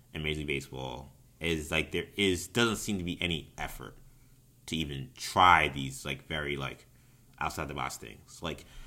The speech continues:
again, the N H L, I give them some credit. Shout out to Gary Bettman. Very few times I ever give him a shout out, ever. But he deserves something because he's trying to do something. Again, I still don't think guys should even be traveling within the,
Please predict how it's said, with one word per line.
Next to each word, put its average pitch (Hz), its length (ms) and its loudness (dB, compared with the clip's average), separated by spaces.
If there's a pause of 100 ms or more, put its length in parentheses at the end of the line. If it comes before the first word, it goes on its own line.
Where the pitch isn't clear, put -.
(120)
again, 73 260 2 (600)
the - 140 -14 (120)
N 117 120 12
H 123 200 8
L, 98 440 6
I 78 80 0
give 90 220 4
them 87 220 2
some 117 240 2
credit. 98 420 4
Shout 98 220 6
out 98 140 8
to 98 60 -4
Gary 90 240 4
Bettman. 80 540 0 (180)
Very 95 300 4
few 95 140 -2
times 85 240 4
I 85 80 4
ever 80 100 0
give 80 160 0
him 82 100 -4
a 76 60 -4
shout 76 240 0
out, 71 260 -2
ever. 73 360 -2 (500)
But 80 60 -2
he 85 60 0
deserves 87 420 2
something 78 580 0
because 82 220 -4
he's 82 140 -2
trying 107 300 6
to 85 60 -2
do 85 120 -2
something. - 560 0 (420)
Again, 82 280 4 (240)
I 78 100 4
still 117 200 2
don't 101 80 4
think 92 160 2
guys 87 240 8
should 92 80 0
even 82 160 -2
be 78 80 -2
traveling 80 380 2
within 80 200 -2
the, 78 120 -6